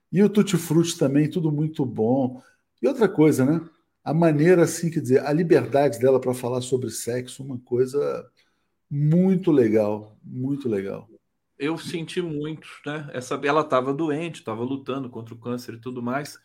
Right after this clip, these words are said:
Speaker 1: Minha vizinha,
Speaker 2: Mas eu
Speaker 1: que você
Speaker 2: até
Speaker 1: sabe, né?
Speaker 2: Oi?
Speaker 1: Minha vizinha, ela mora aqui nesse pedaço aqui onde eu moro
Speaker 2: Ah, é?
Speaker 1: também. É.
Speaker 2: É?
Speaker 1: Nunca encontrei, nunca encontrei.
Speaker 2: E
Speaker 1: Eu soube que uma vez,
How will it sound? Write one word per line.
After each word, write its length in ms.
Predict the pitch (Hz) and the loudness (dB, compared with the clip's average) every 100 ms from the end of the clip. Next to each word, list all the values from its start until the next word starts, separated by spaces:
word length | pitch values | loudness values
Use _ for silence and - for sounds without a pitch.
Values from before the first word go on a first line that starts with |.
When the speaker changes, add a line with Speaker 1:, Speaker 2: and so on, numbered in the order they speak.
| - | 4
Speaker 1:
Minha 140 | 208 | 4
vizinha, 300 | 262 226 214 | 6 4 6
Speaker 2:
Mas 60 | 233 | 6
eu 80 | |
Speaker 1:
que 60 | 170 | 6
você 80 | 190 | 6
Speaker 2:
até 100 | 185 | 4
Speaker 1:
sabe, 260 | - - 143 | 2 0 -4
né? 80 | 185 - _ _ _ _ _ | -6 -8 _ _ _ _ _
Speaker 2:
Oi? 280 | 160 214 - _ _ _ _ | 4 4 2 _ _ _ _
Speaker 1:
Minha 160 | 143 208 | 2 2
vizinha, 340 | 254 208 233 | 4 4 6
ela 140 | 190 151 | 6 6
mora 240 | 165 214 | 4 2
aqui 140 | 214 | 0
nesse 180 | 233 220 | 0 -2
pedaço 380 | - - 185 180 | -2 0 2 2
aqui 120 | 165 | -2
onde 140 | 160 147 | 2 2
eu 80 | |
moro 160 | 131 185 | 6 6
Speaker 2:
Ah, 100 | 196 | 8
é? 140 | 202 | 6
Speaker 1:
também. 240 | - 127 131 _ - | 4 0 -6 _ -4
É. 80 | |
Speaker 2:
É? 140 | 160 196 - _ _ | -2 -4 -10 _ _
Speaker 1:
Nunca 240 | 190 277 294 | 4 4 6
encontrei, 640 | 285 233 180 156 131 123 - - - | 6 4 8 6 6 0 -12 -18 -2
nunca 220 | 175 196 | 0 2
encontrei. 400 | 214 208 175 226 | 4 4 6 8
Speaker 2:
E 20 | |
Speaker 1:
Eu 80 | 214 | 8
soube 280 | 190 226 202 | 6 2 2
que 100 | 233 | 2
uma 200 | 208 175 | 4 4
vez, 720 | 135 185 214 151 - - | 6 6 6 2 -4 -10